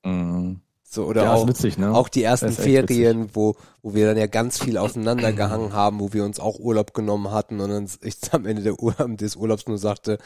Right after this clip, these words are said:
Speaker 2: ich sag, „Mutter, jetzt verstehe ich, warum du ganz schön glücklich warst, wenn die Ferien dann auch mal wieder vorbei waren.“ Sagst du, „Ja, das ist so. Man liebt seine Kinder, aber der
Speaker 1: Ja.
Speaker 2: Alltag ist auch was Schönes.“
Speaker 1: Mhm. Vor allem, das sind ja, das sind ja so Mini-Einschnitte im Leben, ne?
Speaker 2: Ja.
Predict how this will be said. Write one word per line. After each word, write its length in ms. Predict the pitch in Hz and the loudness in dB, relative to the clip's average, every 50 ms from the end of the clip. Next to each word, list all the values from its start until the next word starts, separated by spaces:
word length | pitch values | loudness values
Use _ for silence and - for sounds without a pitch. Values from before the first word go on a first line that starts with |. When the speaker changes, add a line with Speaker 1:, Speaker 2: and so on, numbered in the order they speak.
| - - - - - - - | -16 -20 -20 -20 -20 -16 -12
Speaker 2:
ich 60 | - | -10
sag, 100 | - 80 | -10 -6
„Mutter, 380 | 85 98 101 104 113 120 127 - _ - _ _ _ - | -4 0 2 2 2 2 0 -2 _ -20 _ _ _ -14
jetzt 120 | - - | -10 -8
verstehe 300 | - 98 - - 117 127 | -8 -6 -2 0 0 0
ich, 100 | 131 - | 2 0
warum 220 | 127 113 127 127 | 0 0 0 -2
du 80 | 127 127 | -2 0
ganz 200 | 123 127 135 127 | 0 0 0 0
schön 140 | - 143 127 | -2 -2 0
glücklich 340 | 123 135 - 147 139 - - | -2 -2 -2 -4 -8 -4 -2
warst, 240 | 123 127 131 - - | -2 -2 0 0 0
wenn 100 | 123 123 | -2 0
die 80 | 123 120 | -2 -2
Ferien 360 | - - 127 131 123 127 123 | -2 0 0 0 2 2 2
dann 100 | 127 120 | 0 0
auch 80 | 123 131 | 2 4
mal 160 | 131 131 131 | 4 4 6
wieder 140 | 131 135 - | 4 4 4
vorbei 440 | - 143 131 - 110 98 95 87 | 4 2 4 6 4 4 4 2
waren.“ 200 | 85 82 80 85 | 0 -2 -4 -4
Sagst 260 | 95 107 107 - - 147 | -4 -4 -4 -4 -2 -2
du, 40 | |
„Ja, 440 | 175 185 131 123 135 175 190 185 185 - _ - | 0 0 0 0 0 -2 -2 -4 -8 -10 _ -10
das 180 | - 131 - 135 | -8 -4 -2 -2
ist 100 | - - | -4 -4
so. 80 | - | -4
Man 160 | 92 101 113 | -4 -2 -2
liebt 420 | 127 147 202 240 247 _ - - - - | 0 2 2 2 2 _ -4 -20 -10 -2
seine 280 | - 147 147 160 165 156 | 2 4 4 4 2 0
Kinder, 460 | - 151 156 170 165 165 160 151 - | 0 -2 -2 -2 0 0 0 0 0
aber 320 | 147 143 147 156 151 147 143 _ _ _ - | 0 0 2 4 2 2 0 _ _ _ -2
der 200 | 151 147 147 - | 0 0 2 6
Speaker 1:
Ja. 20 | |
Speaker 2:
Alltag 460 | 185 208 226 202 - 208 208 202 - 170 | 6 6 6 6 6 4 4 4 2 -2
ist 100 | - - | -6 -2
auch 220 | - 139 135 - | -2 -2 0 -2
was 100 | 135 - | -4 -6
Schönes.“ 460 | - - 80 67 - 95 - - - _ - - _ _ _ _ _ _ - | -6 -8 -8 -8 -10 -14 -20 -20 -20 _ -20 -20 _ _ _ _ _ _ -4
Speaker 1:
Mhm. 360 | 101 95 95 95 98 98 104 107 - - - - - - | -2 -2 -2 -2 -2 -4 -4 -6 -6 -8 -8 -8 -8 -4
Vor 140 | - 127 - | -2 0 2
allem, 140 | 139 151 | 2 2
das 140 | 147 139 - | 2 2 2
sind 160 | - 160 165 | 2 0 2
ja, 180 | 170 160 151 143 - - - - - _ - | 4 4 2 2 -2 -6 -20 -20 -20 _ -8
das 120 | - 107 - | -8 -4 0
sind 140 | 135 160 | 0 2
ja 80 | - 127 | 2 2
so 120 | 107 101 | 0 0
Mini-Einschnitte 1080 | 95 92 98 123 151 175 139 110 - - - - 107 127 143 135 - - 104 92 - 92 | -2 0 2 4 4 6 4 4 2 -2 -4 -2 0 0 0 0 0 -2 -2 -2 0 -2
im 160 | 90 90 87 | -2 0 0
Leben, 320 | 87 90 90 85 85 82 85 | 0 0 0 0 -2 -2 0
ne? 100 | 104 135 | 4 4
Speaker 2:
Ja. 320 | 160 226 285 277 - - | 4 4 4 2 -2 -4